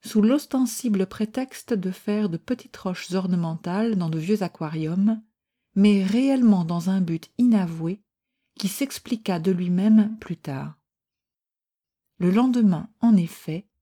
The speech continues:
madame Cave s'aperçut que l'œuf de cristal avait été retiré de la vitrine et se trouvait maintenant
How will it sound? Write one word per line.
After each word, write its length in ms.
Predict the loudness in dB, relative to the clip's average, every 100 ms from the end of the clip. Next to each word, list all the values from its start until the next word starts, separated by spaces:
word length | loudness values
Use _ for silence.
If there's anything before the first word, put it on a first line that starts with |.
| _ _ _ _ 0
madame 380 | 2 4 0
Cave 440 | 0 -2 -2 -4 -8
s'aperçut 840 | -6 -4 -2 -4 -6 -10 -6 -8 _
que 120 | -6 -2
l'œuf 260 | -2 -2
de 80 | -4
cristal 800 | -4 -8 -10 -10 -6 -4 -6 -10 -10
avait 300 | -6 0 0
été 360 | 0 -4 -4 -4
retiré 540 | -4 -4 -4 -2 -2
de 100 | -2
la 80 | -4
vitrine 640 | -6 -8 -8 -2 0 0 -4 _ _ _ _ _ 0
et 100 | 0
se 160 | 0
trouvait 440 | -6 -4 -4 -2 0
maintenant 640 | 2 0 2 0 2 -2